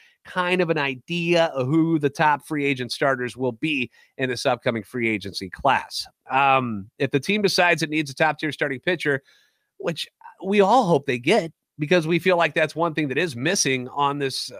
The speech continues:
Cardinals team. In this rotation, you got a lot of guys who are good twos and threes and maybe even fours, but there's, like, no number one. Jack Flaherty, he, he could be, right?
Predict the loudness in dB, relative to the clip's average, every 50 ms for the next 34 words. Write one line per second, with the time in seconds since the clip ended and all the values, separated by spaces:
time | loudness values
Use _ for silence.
0 | -20 _ _ -4 -2 -2 -2 -4 -6 -6 -4 -4 -4 -4 -4 -2 0 2 2 2
1 | 0 2 0 0 0 2 0 -2 -2 -2 -4 -6 -8 -8 _ -20 _ _ _ 0
2 | 0 2 4 4 4 4 4 2 2 2 2 2 0 -2 -4 -4 -2 0 0 0
3 | 0 2 4 4 4 4 2 -2 0 2 4 6 6 6 4 4 2 -2 -4 -2
4 | 0 2 4 4 4 4 4 2 0 -2 -4 -8 -10 -14 -16 _ -6 -2 0 0
5 | 0 0 -2 -2 -4 -6 -4 -2 0 2 4 4 4 2 0 -2 -8 -12 _ _
6 | _ _ _ _ _ _ _ _ _ _ _ _ -4 -4 -4 -2 -2 -4 -4 -6
7 | _ -12 -12 -6 -2 0 4 6 6 6 4 2 0 0 -2 -2 0 -2 -2 -2
8 | 0 0 0 0 0 -4 -4 0 2 2 2 0 0 2 4 4 6 6 4 4
9 | 0 -2 _ _ _ _ _ _ _ _ _ -20 -20 _ _ _ _ _ _ _
10 | _ _ -10 -8 -8 -6 -4 2 4 4 4 4 0 -2 -2 -2 -4 -6 -10 _
11 | 0 0 0 0 0 -6